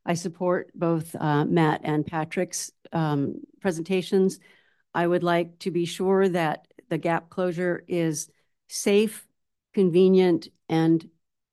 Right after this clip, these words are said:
inviting for all ages and abilities. I, for example, cannot walk in front of Trader Joe's because I have to keep the attention of four different car drivers at once just to cross the main entrance. It's simply not possible.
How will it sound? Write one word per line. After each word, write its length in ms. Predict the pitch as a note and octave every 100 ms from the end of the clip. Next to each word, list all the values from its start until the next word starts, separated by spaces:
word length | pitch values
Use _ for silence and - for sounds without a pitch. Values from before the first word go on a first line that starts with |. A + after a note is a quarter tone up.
| _ -
inviting 640 | F3 D#3 E3 F3+ A#3+ B3
for 160 | A#3+ -
all 240 | F#3+ F#3+
ages 300 | F#3+ F#3 F3
and 100 | F#3
abilities. 560 | F3+ F3+ G3 G#3+ G#3+ - _ _ -
I, 140 | F3
for 140 | F#3 G3+
example, 340 | E3 F#3+ G3+
cannot 460 | F#3+ F#3+ F3 E3+ D#3+
walk 420 | D#3+ E3+ G3 -
in 180 | F3+ F3
front 200 | F3 F3
of 60 | E3
Trader 240 | F3+ E3+
Joe's 380 | E3 E3+ F3+ F#3
because 280 | E3+ F#3+ F3
I 60 |
have 220 | E3 E3+ -
to 60 |
keep 220 | - F3
the 100 | -
attention 420 | - F#3+ F3 F3 D#3+
of 120 | D#3+
four 380 | - F#3+ G3 G3
different 420 | F#3 F3+ E3+ - _ _ _ -
car 220 | G3 F#3+
drivers 480 | F3 D#3+ D#3 D#3+ D3+
at 160 | D#3
once 400 | F3+ F3+ E3 -
just 360 | - F#3+ F3+ -
to 80 | G3
cross 480 | - E3+ D3+ - -
the 120 | D#3+
main 220 | D#3 D#3
entrance. 400 | D#3+ D#3+ E3 - - _ _
It's 180 | - -
simply 280 | G#3 E3 E3+
not 220 | D#3+ -
possible. 540 | - D#3 - - -